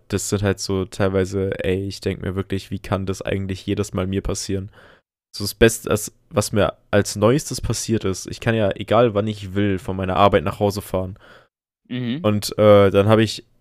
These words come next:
Speaker 1: quasi alles erledigt, was ich erledigen muss, lauf so los, sind so, ich sag mal, acht Minuten, bis ich bei der Haltestelle bin, lauf dahin. Und, äh, der, die Straßenbahn kommt eigentlich immer so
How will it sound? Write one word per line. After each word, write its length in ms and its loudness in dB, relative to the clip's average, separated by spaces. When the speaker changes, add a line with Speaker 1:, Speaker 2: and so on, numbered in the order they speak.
Speaker 1:
quasi 340 6
alles 240 2
erledigt, 280 2
was 120 -2
ich 40 -8
erledigen 320 -2
muss, 320 -2
lauf 220 0
so 100 -4
los, 320 2
sind 140 -6
so, 320 0
ich 200 -10
sag 240 0
mal, 100 0
acht 220 -2
Minuten, 400 -2
bis 100 -6
ich 100 -14
bei 120 0
der 100 2
Haltestelle 400 2
bin, 160 -2
lauf 240 0
dahin. 380 -4
Und, 400 -2
äh, 240 6
der, 440 4
die 140 -2
Straßenbahn 580 2
kommt 220 -4
eigentlich 240 -2
immer 180 -2
so 260 0